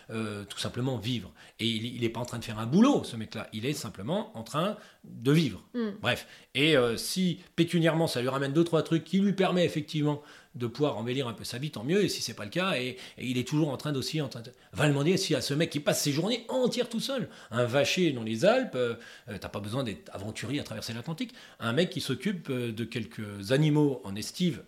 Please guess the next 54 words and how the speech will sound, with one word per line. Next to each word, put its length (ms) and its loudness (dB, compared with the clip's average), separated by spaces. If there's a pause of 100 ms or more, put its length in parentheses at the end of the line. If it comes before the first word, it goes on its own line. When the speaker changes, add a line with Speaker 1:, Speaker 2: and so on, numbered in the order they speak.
Speaker 1:
en 100 -6
plein 200 -2
été, 400 -2
est-ce 160 2
que 100 2
ce... 160 -2
tu 240 -6
vas 60 0
dire, 200 2
est-ce 100 -4
que 100 -4
tu 180 -6
t'ennuies ? 360 6 (420)
Pourtant, 120 -10
le 60 -12
mec, 120 -10
t'as 120 -6
l'impression 340 -4
qu'il 140 -8
passe 200 -6
des 300 2
heures 200 6
assis 320 2
sur 200 -6
un 40 -10
caillou 380 4
en 20 -4
train 140 -10
de 60 -12
regarder 320 -4
les 80 0
brebis. 340 2 (280)
Va 80 2
lui 100 6
demander 200 4
à 60 4
ce 80 -4
mec-là 220 -2
s'il 160 -2
s'ennuie. 340 -4
Mais 80 -14
il 60 -16
va 60 -16
dire, « 140 -8
Mais 200 -12
tu 100 -14
rigoles 240 -2
ou 60 -4
quoi ? 180 -4
Tu, 140 -10
tu 80 -14
vois 100 -6
un 60 -6
peu ? » 240 -2